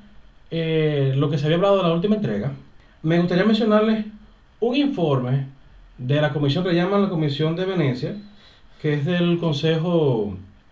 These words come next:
del Consejo Europeo, y ellos tra-, eh, esa comisión trata los temas que son de derechos y temas constitucionales, y los tratan a solicitud de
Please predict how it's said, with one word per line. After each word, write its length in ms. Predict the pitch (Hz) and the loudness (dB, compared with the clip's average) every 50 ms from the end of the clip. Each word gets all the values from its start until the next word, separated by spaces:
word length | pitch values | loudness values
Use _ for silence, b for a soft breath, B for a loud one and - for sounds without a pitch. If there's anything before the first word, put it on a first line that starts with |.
| - - - - - - - 143 | -20 -20 -20 -20 -20 -20 -8 -4
del 160 | 139 135 127 | -2 -2 0
Consejo 260 | 143 135 143 160 160 | 0 0 2 2 2
Europeo, 540 | 175 185 185 - - 156 135 123 127 131 131 B B B B B B B - - - | 2 2 0 0 2 2 2 2 2 0 -4 B B B B B B B -20 -16 -8
y 200 | 165 202 220 226 | -2 2 4 6
ellos 180 | 208 220 214 | 6 6 6
tra-, 320 | 214 214 208 214 214 208 - | 6 4 6 6 4 4 2
eh, 300 | 185 180 185 190 196 190 | -2 0 0 2 2 2
esa 180 | 170 208 214 208 | 0 0 0 0
comisión 400 | 220 226 214 202 202 185 170 - | 0 0 0 0 0 0 0 0
trata 360 | 175 185 202 202 202 - 165 | 0 0 0 0 0 0 0
los 120 | 156 135 | 0 0
temas 280 | 135 156 160 165 180 175 | 0 0 -2 -2 -2 -4
que 100 | 175 160 | -4 -6
son 320 | - - 170 170 175 175 - B B B B B - | -4 -2 -2 -2 -2 -4 -8 B B B B B -6
de 160 | 131 127 139 | 0 4 6
derechos 760 | 135 139 139 156 175 185 180 175 - 175 170 175 170 170 156 | 6 6 6 6 4 4 2 0 0 2 2 2 0 0 -2
y 320 | 151 156 151 147 143 143 - - - - | -2 0 0 -2 -4 -6 -12 -16 -10 -4
temas 240 | - 147 160 170 170 | -2 0 0 0 0
constitucionales, 840 | - 175 175 - - 185 185 - 214 196 165 151 143 160 175 170 - - - | -2 -4 -4 -4 -4 -6 -4 -2 0 0 2 2 0 -2 -4 -4 -6 -10 -8
y 100 | 208 240 | -4 -2
los 180 | 247 233 202 | 0 0 0
tratan 520 | - 202 190 208 208 233 233 247 247 247 - - - | 2 0 0 -2 -2 -2 -4 -4 -6 -8 -12 -14 -10
a 300 | - 180 185 196 202 208 | -6 -4 -2 -2 -2 -4
solicitud 640 | 202 190 175 175 165 - 170 - - 180 175 185 185 | -4 -4 -2 -4 -4 -4 -4 -6 -6 -6 -6 -6 -6
de 340 | 170 160 170 175 175 180 | -6 -4 -4 -4 -4 -6